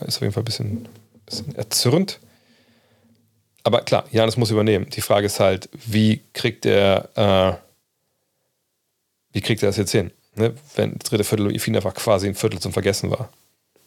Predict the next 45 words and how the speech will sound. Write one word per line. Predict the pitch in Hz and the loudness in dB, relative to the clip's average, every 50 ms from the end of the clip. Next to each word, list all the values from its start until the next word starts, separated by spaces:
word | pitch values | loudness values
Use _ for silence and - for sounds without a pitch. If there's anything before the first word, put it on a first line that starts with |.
| _ _ _ _ _ _ _ _ _ - - _ _ _ _ _ _ _ _ _ _ _ _ _ _ _ _ _ _ _ _ _ _ _ _ _ _ _ _ _ _ _ _ _ _ _ _ _ _ _ _ _ _ _ _ _ | _ _ _ _ _ _ _ _ _ -20 -20 _ _ _ _ _ _ _ _ _ _ _ _ _ _ _ _ _ _ _ _ _ _ _ _ _ _ _ _ _ _ _ _ _ _ _ _ _ _ _ _ _ _ _ _ _
Und | 151 110 | 0 2
ihr | |
seht, | 117 170 175 - | 4 4 2 2
ihr | - 131 139 127 | 2 2 2 2
seht | 110 202 208 - | 2 2 2 2
den | 175 120 | 2 4
Respekt, | 104 101 - - - - - - 135 | 2 2 2 0 -2 -2 0 0 2
den, | 123 117 113 | 2 2 2
den | 117 120 113 | 2 2 4
er | 107 104 | 6 6
da | 110 110 | 4 4
vor, | - - 107 - - | 2 0 -2 -2 -2
vor, | - - 113 - | -2 -4 -4 -4
vor | - - 107 101 | -2 -2 -2 -2
Vogtmann | - - - 170 - - - - 107 | -2 -2 -2 -4 -2 -2 0 0 0
einfach | - - 107 | 0 0 0
auch | 104 - | 0 0
hat. | 104 101 - | -2 -2 -2
Und | - 104 | -2 0
Vogtmann, | - 185 196 196 165 143 127 - - - - - - - - - - - - - _ _ _ _ _ _ _ | 0 0 0 2 2 2 2 0 -6 -18 -20 -20 -20 -20 -20 -20 -20 -20 -20 -20 _ _ _ _ _ _ _
<laughs> | _ | _
wenn | - 123 143 | 2 2 4
man | 160 135 107 - - - - | 2 2 0 -2 -4 -2 2
alles | - 175 180 143 | 2 2 4 4
richtig | 190 202 - | 2 2 4
macht, | 214 196 147 | 4 4 4
weil | 147 | 4
er | 139 131 | 4 4
so | 143 | 4
einen | 131 117 | 2 4
Rebound | 117 151 175 190 165 120 110 107 - | 2 2 2 2 2 2 2 0 0
kriegt, | - 151 156 - | 0 -2 0 0
aber | - 123 | 2 2
dass | 123 - | 2 4
er | - | 4
da | 127 113 | 4 4
reingeht, | 104 113 147 175 139 110 120 143 - - - - - - - - _ _ _ _ | 4 4 4 6 6 6 4 2 0 -6 -16 -20 -20 -20 -20 -20 _ _ _ _
erlaubt | - - - - 110 113 127 - - | -10 -6 -2 2 4 4 4 4 2
natürlich | 131 113 - - 131 110 | 0 0 2 0 0 2
Giannis | 123 123 131 - | 2 2 2 2
auch | 131 113 | 0 0
so | 127 120 | 0 -2
ein | |
bisschen | 117 - - 113 | -2 -2 0 2
auszuhelfen. | 113 123 - - - 98 98 98 98 - 135 | 2 2 2 0 2 2 4 2 2 0 -2